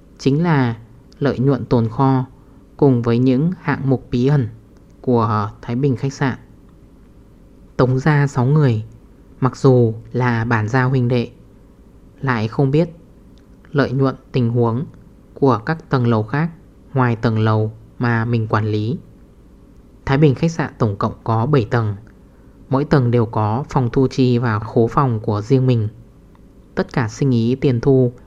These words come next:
đều là độc lập hạch toán. Lo lắng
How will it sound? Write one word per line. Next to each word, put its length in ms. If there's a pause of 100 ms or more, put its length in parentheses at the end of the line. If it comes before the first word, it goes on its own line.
(280)
đều 220
là 300
độc 220
lập 160 (100)
hạch 260
toán. 320 (1300)
Lo 200
lắng 340